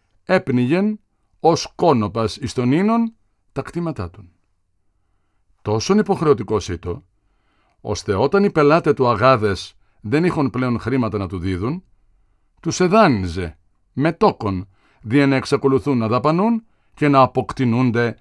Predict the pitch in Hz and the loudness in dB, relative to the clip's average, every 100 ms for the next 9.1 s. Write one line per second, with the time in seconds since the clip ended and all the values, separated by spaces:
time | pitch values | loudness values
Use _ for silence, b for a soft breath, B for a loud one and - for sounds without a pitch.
0 | _ _ 98 120 113 110 98 87 - - | _ _ -4 0 0 -2 -4 -6 -8 -18
1 | - _ _ _ _ _ _ _ _ _ | -20 _ _ _ _ _ _ _ _ _
2 | _ _ 104 156 202 - 107 101 98 101 | _ _ 0 2 4 2 0 -2 -2 -2
3 | 95 110 107 110 101 101 104 98 123 143 | -4 -2 -4 -4 -6 -4 -4 -2 -2 -2
4 | 180 190 - _ _ _ 104 120 113 120 | -2 -6 -12 _ _ _ -2 -2 0 0
5 | 139 127 117 123 120 - 151 185 208 - | -2 0 -2 -2 -2 -2 2 2 2 -4
6 | _ _ _ 127 123 135 120 110 120 113 | _ _ _ -4 -2 -2 -2 -2 -2 -4
7 | - 113 120 117 110 120 107 117 110 - | -6 -4 0 0 0 0 -2 -4 -6 -6
8 | 107 - 104 104 101 104 101 95 87 80 | -10 -6 -4 -4 -4 -4 -4 -4 -4 -8
9 | 73 | -12